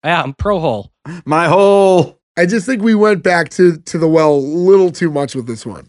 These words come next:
Speaker 2: A little bit too much on a twenty-two minute episode.
Speaker 3: I didn't get it the first time. Like, the whole idea of, like, "These kids are gonna go dig a hole." I was like, "This is weird."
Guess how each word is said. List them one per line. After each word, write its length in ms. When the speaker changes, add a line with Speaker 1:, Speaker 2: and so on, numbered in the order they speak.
Speaker 2:
A 80
little 160
bit 120
too 140
much 180
on 100
a 40
twenty-two 500
minute 300
episode. 500
Speaker 3:
I 100
didn't 260
get 180
it 80
the 100
first 320
time. 320
Like, 160
the 80
whole 180
idea 280
of, 60
like, 280
"These 220
kids 180
are 60
gonna 100
go 160
dig 260
a 120
hole." 500
I 100
was 120
like, 180
"This 160
is 100
weird." 380